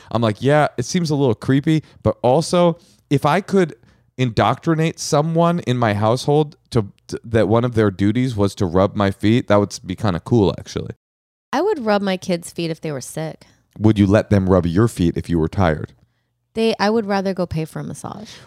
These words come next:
Speaker 1: Wait, Natasha, aside from my unbelievably
Speaker 2: Which your
Speaker 1: brilliant
Speaker 2: dad didn't wanna do.
Speaker 1: What's that?
Speaker 2: Pay for a massage.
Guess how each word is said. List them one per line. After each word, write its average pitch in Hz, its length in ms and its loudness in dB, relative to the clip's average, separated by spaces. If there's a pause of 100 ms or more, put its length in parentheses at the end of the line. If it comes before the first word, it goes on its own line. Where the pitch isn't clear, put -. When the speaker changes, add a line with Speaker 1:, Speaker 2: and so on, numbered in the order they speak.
Speaker 1:
Wait, 127 360 4 (200)
Natasha, 127 640 2 (540)
aside 143 420 2
from 151 120 0
my 127 100 0
unbelievably 101 640 2
Speaker 2:
Which - 60 -8
your 101 120 2
Speaker 1:
brilliant 185 260 2
Speaker 2:
dad 185 200 0
didn't 165 200 -8
wanna 156 220 -12
do. 170 300 -14 (120)
Speaker 1:
What's 107 240 -2
that? 80 220 -2
Speaker 2:
Pay 156 160 -8
for 151 180 -12
a 147 40 -10
massage. 151 520 -12